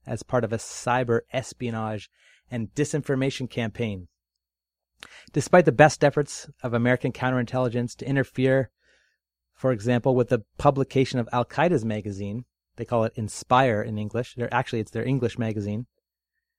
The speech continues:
Despite their best effort, including the drone assassination of its contributor and editor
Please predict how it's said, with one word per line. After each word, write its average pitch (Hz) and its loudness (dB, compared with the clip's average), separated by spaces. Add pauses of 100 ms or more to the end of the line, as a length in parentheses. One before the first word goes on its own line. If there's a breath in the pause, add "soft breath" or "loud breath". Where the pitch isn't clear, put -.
(480)
Despite 196 8
their 180 8
best 151 8
effort, 147 4
including 156 4
the 123 -2
drone 131 2
assassination 135 0
of 117 -2
its 127 -6
contributor 139 0
and 123 4
editor 123 0